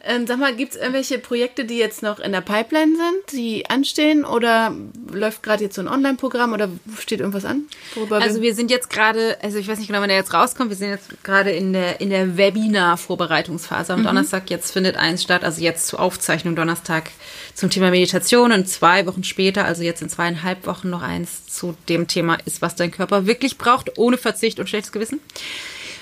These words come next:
Speaker 2: Und das ist sozusagen in der Vorbereitung auf unseren Einsteigerkurs. Wir haben einen Online-Coaching-Kurs, der geht über vier Wochen, das nennt sich Tellergold, wo es darum geht, eben die ayurvedischen Grundprinzipien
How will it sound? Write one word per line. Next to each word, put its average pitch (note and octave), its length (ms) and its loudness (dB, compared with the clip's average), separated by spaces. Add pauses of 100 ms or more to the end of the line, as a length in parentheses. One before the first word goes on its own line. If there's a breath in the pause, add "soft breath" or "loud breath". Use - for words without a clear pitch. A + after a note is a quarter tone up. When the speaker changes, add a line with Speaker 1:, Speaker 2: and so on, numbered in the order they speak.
(140 loud breath)
Speaker 2:
Und G#3+ 180 4
das A3 140 2
ist B3 120 -6
sozusagen A3 400 2
in G#3 60 0
der G#3 100 4
Vorbereitung G3 540 2
auf F#3 140 -4
unseren F#3 720 -2
Einsteigerkurs. C4+ 1000 2
Wir A3+ 80 0
haben G#3+ 80 2
einen G#3+ 80 -2
Online-Coaching-Kurs, A3 920 -4
der G3+ 120 -6
geht G3+ 140 -2
über G3 160 -6
vier G3 240 -2
Wochen, F#3+ 480 -4
das - 160 -14
nennt F3+ 100 -6
sich F#3 140 -12
Tellergold, G#3+ 580 0
wo G3+ 100 4
es F#3+ 80 0
darum F#3+ 280 4
geht, F#3+ 200 6
eben F#3 200 2
die - 100 -2
ayurvedischen F#3+ 580 4
Grundprinzipien F#3+ 1160 -2